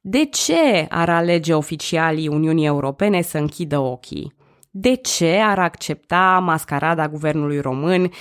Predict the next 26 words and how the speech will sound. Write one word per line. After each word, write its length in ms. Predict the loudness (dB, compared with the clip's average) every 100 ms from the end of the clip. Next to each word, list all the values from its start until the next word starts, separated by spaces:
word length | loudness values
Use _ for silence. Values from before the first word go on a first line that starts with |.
| -20 -20
când 260 | -2 0 0
consecințele 840 | 2 0 2 -4 0 0 0 0
aderării 440 | 0 0 -2 0 0
României 560 | 0 0 0 2 0
puteau 340 | -2 -4 -2 -2
fi 160 | -4
periculoase 680 | -4 -4 -4 -2 -2 -2 -2
întregii 600 | -2 0 -2 -2 0 -2
Uniuni? 640 | 0 2 2 0 -2 -8 _ _ _ -20 -20 -20 -20 -6
Ei 100 | -2
bine, 320 | 2 2 0 0
aici 280 | 0 2 0
e 80 | 0
vorba 320 | 0 0 0
de 80 | 2
un 300 | 2 2 -2
cumul 420 | -2 0 2 0
de 120 | -2
factori, 640 | -6 -4 -4 _ -4 -4
unii 280 | 0 2 2
mai 280 | 2 0 0
inocenți, 580 | -2 -4 -2 0 0 0
alții 240 | -2 -2
mai 160 | -4 -4
puțin 380 | -6 -10 -6 -6
inocenți. 680 | -6 -10 -12 -12 -12 -16